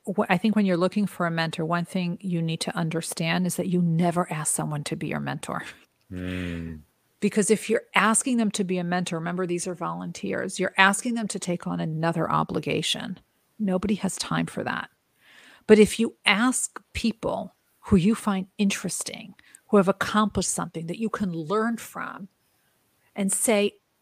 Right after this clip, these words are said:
Speaker 1: "I really want to get your perspective on something. Could I just ask you a quick question? Can I talk to you for fifteen minutes? I,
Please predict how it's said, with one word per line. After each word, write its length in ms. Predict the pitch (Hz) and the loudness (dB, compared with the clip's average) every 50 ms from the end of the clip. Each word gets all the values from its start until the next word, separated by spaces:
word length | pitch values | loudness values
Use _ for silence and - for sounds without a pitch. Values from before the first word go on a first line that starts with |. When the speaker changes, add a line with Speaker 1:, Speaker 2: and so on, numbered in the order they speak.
| _ - | _ 0
Speaker 1:
"I 100 | - 208 | 2 2
really 460 | 208 180 196 196 220 226 233 233 247 | 2 2 0 0 4 4 4 4 2
want 200 | 233 214 214 202 | 0 0 0 0
to 40 | 196 | 0
get 160 | 185 196 185 | 0 -2 -2
your 120 | - 196 180 | -2 -2 -4
perspective 800 | - - 190 175 - - 165 165 - - - 175 160 156 - - - | -4 -6 -8 -8 -6 -4 -4 -6 -4 -6 -6 -6 -6 -6 -6 -8 -8
on 140 | 170 160 | -8 -6
something. 400 | - - 170 156 139 - 170 160 | -4 -6 -6 -6 -6 -6 -8 -6
Could 160 | - - - 180 | -6 -4 -2 -2
I 100 | 175 196 | -2 -2
just 320 | - - 220 - - - _ _ - | -2 -4 -6 -6 -6 -10 _ _ -2
ask 260 | - 165 170 - - | 0 0 0 -2 -2
you 140 | - 202 180 | 0 2 2
a 60 | 170 - _ _ _ _ _ - | 2 0 _ _ _ _ _ -4
quick 260 | - - - 175 - | 2 4 4 4 4
question? 640 | - - 170 156 - - - - 196 196 190 190 | 0 0 0 0 0 -2 -4 -2 -2 -2 -2 -4
Can 180 | - - 190 196 | -4 -4 -2 0
I 120 | 180 180 | 0 0
talk 340 | 185 - - - - 180 - | 0 0 0 0 0 0 0
to 120 | - - 208 | -2 0 0
you 80 | 196 | 0
for 160 | 185 - - | 0 0 -4
fifteen 540 | 185 - - 185 165 - - - 196 190 180 | -6 -2 -2 -2 -2 -2 -2 0 0 0 0
minutes? 400 | 175 170 175 175 175 175 - - - | 0 0 0 2 0 0 0 0 0
I, 240 | 170 175 180 - | 0 0 0 -4